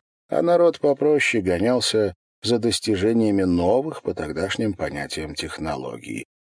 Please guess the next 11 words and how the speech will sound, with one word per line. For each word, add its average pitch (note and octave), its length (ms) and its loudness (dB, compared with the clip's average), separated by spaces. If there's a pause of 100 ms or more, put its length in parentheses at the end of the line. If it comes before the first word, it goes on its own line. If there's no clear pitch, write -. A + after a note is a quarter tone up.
(120)
Кварц, E3+ 640 0
пьезо, C3+ 580 2
турбо B2+ 640 2 (340)
и A#2+ 160 2
прочие A2+ 500 2
транзисторные F#2+ 920 0
электронные F2+ 680 0
чудеса. E2 640 -4 (360)
Броские, C#3+ 720 2
но D#3 140 2
недолговечные, D3 1160 0